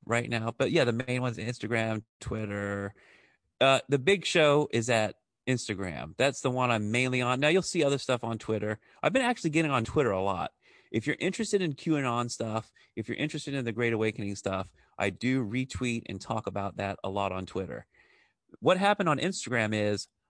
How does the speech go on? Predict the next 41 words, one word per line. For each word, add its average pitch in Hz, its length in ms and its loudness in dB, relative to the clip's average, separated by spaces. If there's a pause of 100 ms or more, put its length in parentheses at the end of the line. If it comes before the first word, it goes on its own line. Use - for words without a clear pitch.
I 117 80 0
got 120 180 0
shadow 113 320 2
banned 95 360 -4 (280)
very 117 240 2
badly. 95 640 0 (300)
And 104 160 -2
so, 110 380 4
although 123 280 4
I'm 120 120 2
posting, 143 520 0 (340)
a 107 100 -2
lot 117 220 4
of - 60 -8
people 135 260 -6
aren't 117 220 -2
seeing 120 200 -4
the 117 80 -4
content. 123 600 -4 (440)
The, 110 340 0 (300)
for 131 140 0
those 127 180 2
that 123 100 0
don't 131 140 0
know 123 80 0
what 117 100 0
a 107 40 0
shadow 120 340 2
ban 117 240 0
is, 117 300 -2 (420)
if, - 200 -6 (100)
if 104 140 -2
for - 120 -6
whatever 120 280 2
reason 120 260 -2
you 113 80 -4
break 117 180 0
the 104 60 -8
terms 113 300 -4
of 107 80 -10
service 120 480 -2